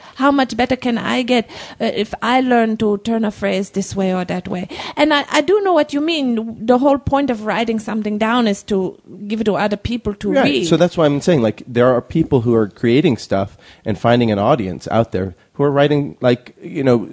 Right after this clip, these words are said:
Speaker 2: Sasquatch porn, and, like, people really like that,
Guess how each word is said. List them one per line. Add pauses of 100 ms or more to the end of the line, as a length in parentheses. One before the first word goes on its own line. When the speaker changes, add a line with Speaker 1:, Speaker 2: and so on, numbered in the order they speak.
(200)
Speaker 2:
Sasquatch
porn, (200)
and, (400)
like, (300)
people
really
like
that,